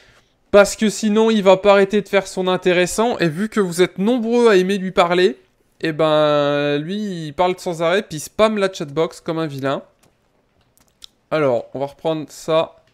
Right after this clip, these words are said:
Qu'est-ce qu'on va faire ? Je sais pas quoi faire, en fait. Ça m'a l'air vachement calme. Allez,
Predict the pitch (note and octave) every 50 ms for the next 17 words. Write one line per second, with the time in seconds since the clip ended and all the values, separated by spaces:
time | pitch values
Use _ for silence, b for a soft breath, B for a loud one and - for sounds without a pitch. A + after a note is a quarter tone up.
0 | _ _ _ _ _ _ _ _ _ _ _ _ _ _ _ _ _ _ _ _
1 | _ _ _ _ _ _ _ - G3+ G3+ - - - - G3 F3 D#3 D3 C#3+ -
2 | - - B2+ B2+ C3 C3 C3 C3+ C3+ C3+ C#3+ C#3 _ _ _ _ _ _ _ _
3 | _ _ _ _ _ _ _ _ _ _ _ _ _ _ _ _ _ _ _ _
4 | _ _ _ _ _ _ _ _ _ _ _ _ _ _ _ _ _ _ _ _
5 | _ _ _ _ _ _ _ _ _ _ _ _ _ _ _ _ _ _ _ _
6 | _ _ _ - - F#2 - C4 - - C#3+ C#3 C3+ - - C#3 D3 C#3 C3+ C#3
7 | _ D3 C3 C3 - _ - - - _ _ _ _ _ _ _ _ _ _ _
8 | _ _ _ _ _ _ _ _ _ _ _ _ _ _ _ _ _ _ _ _
9 | _ _ _ _ _ - - B2+ B2+ B2+ C3 C3 C3 C#3 G#3+ A#3+ A#3+ - - -
10 | G3+ F3+ E3 - - - E3 D#3 D#3 D#3 D3+ D3+ - _ _ _ _ _ _ _
11 | _ _ _ _ _ _ _ _ _ _ _ _ _ _ _ _ _ _ _ _
12 | _ _ _ _ _ _ _ _ _ _ _ _ _ _ _ _ _ _ _ _
13 | _ _ _ _ _ _ _ _ _ _ _ _ _ _ _ _ _ _ _ _
14 | _ _ - - - C3 B2